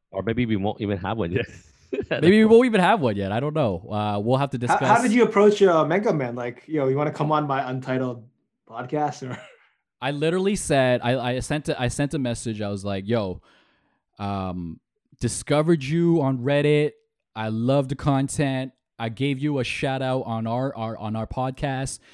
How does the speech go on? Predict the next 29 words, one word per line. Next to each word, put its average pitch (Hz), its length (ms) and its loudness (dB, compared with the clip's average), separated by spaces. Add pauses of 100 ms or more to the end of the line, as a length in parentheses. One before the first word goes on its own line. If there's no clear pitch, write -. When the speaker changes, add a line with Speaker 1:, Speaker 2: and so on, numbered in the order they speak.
(160)
Speaker 2:
We 117 100 -2
wanna 131 280 -4
open 135 320 0
up 123 140 -4
to 117 160 -6
more 113 200 -4
guest 127 360 -6
interviews. 131 640 -2 (600)
Would 135 340 -6
you 190 80 -2
be 180 120 -6
down 160 340 -2
to 151 80 -2
come 160 260 -2
on?" 95 380 -4 (1040)
And 123 560 2
he 185 180 0
was 180 280 4
totally 233 320 -2
down. 185 260 0
I 120 60 -2
was 123 80 -4
like, 113 140 -8
"Oh 139 220 -6
shit, 98 460 -10
I'm 95 120 -12
so 110 180 -12
excited." 87 440 -12 (420)
So 85 480 -6